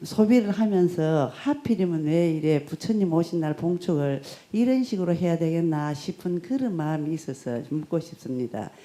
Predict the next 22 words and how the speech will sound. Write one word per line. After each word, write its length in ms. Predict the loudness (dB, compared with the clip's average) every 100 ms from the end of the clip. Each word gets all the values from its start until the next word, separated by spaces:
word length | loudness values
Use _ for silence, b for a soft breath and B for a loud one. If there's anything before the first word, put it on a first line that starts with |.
| B B B B _
그 340 | -4 0 0
뭐 760 | 0 -2 0 4 4 4 0 -4 B B B B -10
부처님 400 | -2 2 4 4
오신 320 | 2 2 0
날 580 | 2 2 2 0 0 -6 -10 b b b _ -4
또 300 | -2 0 2
없는 300 | 2 4 2
사람 280 | 2 2 2
있는 260 | 2 2
사람 260 | 2 0 -2
다 180 | -2 -2
같이 320 | -2 -2 -4
모여서 680 | -2 0 0 0 0 0 -2
이래 240 | -4 -4
뭐 360 | -4 -6 -6 -8 b b b
뭐라 260 | -6 -2 -2
합니까? 420 | -2 -2 0 0 0
<laughs> 0 |
뭐 240 | 2 0 B B B B -6
불교하고로 1600 | 0 2 4 4 4 4 0 -6 -10 -18 _ -4 2 2 2 -2
뭐 380 | -2 -4 -4 -8 -12
이제 320 | -10 -8 -6